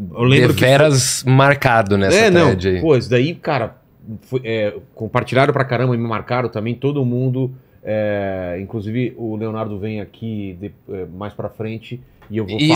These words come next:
Speaker 1: falar
Speaker 2: que ele
Speaker 1: sobre
Speaker 2: fala
Speaker 1: isso.
Speaker 2: de policial à paisana,
Speaker 1: É,
Speaker 2: eu
Speaker 1: então
Speaker 2: cheguei a perguntar pra um cubano, ele riu da minha cara.
Speaker 1: Com,
Speaker 2: Tá.
Speaker 1: com um cubano que conheci nas ruas de Havana, quando falávamos sobre segurança, o que que ele tá falando?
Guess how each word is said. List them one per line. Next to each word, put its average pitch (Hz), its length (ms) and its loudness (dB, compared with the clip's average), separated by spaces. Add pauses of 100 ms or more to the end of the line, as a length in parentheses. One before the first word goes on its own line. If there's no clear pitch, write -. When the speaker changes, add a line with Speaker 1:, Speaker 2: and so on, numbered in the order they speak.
Speaker 1:
falar - 100 0
Speaker 2:
que - 80 2
ele 160 80 6
Speaker 1:
sobre 120 140 4
Speaker 2:
fala 143 180 6
Speaker 1:
isso. 131 60 4
Speaker 2:
de 139 80 2
policial 135 460 4
à 139 40 6
paisana, 131 460 4
Speaker 1:
É, 151 40 6
Speaker 2:
eu 151 40 6
Speaker 1:
então 185 120 6
Speaker 2:
cheguei 147 280 4
a 165 80 6
perguntar 156 540 4
pra 175 120 4
um 180 80 4
cubano, 131 400 4
ele 151 140 4
riu 135 160 4
da 139 80 2
minha 139 160 0
cara. 90 500 0 (540)
Speaker 1:
Com, 151 180 -8
Speaker 2:
Tá. 190 300 4 (140)
Speaker 1:
com 165 240 -2
um 165 40 -6
cubano 143 500 0
que 135 80 -16
conheci 135 500 -4
nas 127 140 -4
ruas 117 180 -8
de 131 60 -2
Havana, 156 640 -4
quando 139 300 -4
falávamos 123 580 0
sobre 117 220 -6
segurança, 131 560 -6
o - 20 -20
que 151 100 -12
que 165 80 -8
ele 139 80 -6
tá 131 120 -4
falando? 123 200 -8